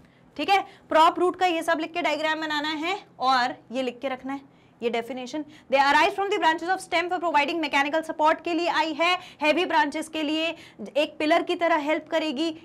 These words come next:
इनको banyan tree बोलते हैं। एग्जांपल इसका हो गया। आगे बढ़े, सॉरी, हाँ, आगे बढ़े।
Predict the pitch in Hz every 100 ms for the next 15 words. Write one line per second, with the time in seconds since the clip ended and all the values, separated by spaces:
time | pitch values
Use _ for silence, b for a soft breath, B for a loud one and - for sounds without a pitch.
0 | - 262 311 240 233 240 254 240 269 226
1 | 247 240 247 247 240 208 233 220 247 240
2 | 240 247 247 233 247 240 B B 226 247
3 | 294 320 349 - - - - - - -
4 | - 190 175 - _ _ - _ _ -
5 | _ - - - - 175 - - 254 311
6 | 311 339